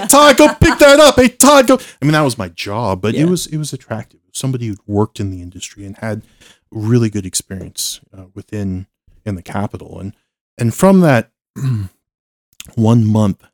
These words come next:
Speaker 1: summer answering the phone job in the lobbying firm, I realized that if I wanted to be a lobbyist, there are three things I needed to,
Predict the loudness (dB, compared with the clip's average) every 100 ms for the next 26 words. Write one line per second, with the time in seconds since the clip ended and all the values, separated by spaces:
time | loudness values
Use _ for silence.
0 | -8 -6 -2 0 0 -2 -6 -8 -6 -10
1 | -10 -8 -6 -6 -8 -14 -18 -20 -16 -10
2 | -8 -8 -12 -14 -14 -14 _ _ _ _
3 | _ -12 -2 2 4 2 -2 -6 -8 -10
4 | _ _ _ _ -10 -10 -12 -6 -4 0
5 | 0 0 -2 -6 -6 -6 -6 -10 -10 -10
6 | -10 -10 -12 -12 -12 -4 -2 0 0 -2
7 | -2 -4 -6 -8 -10 -14 -16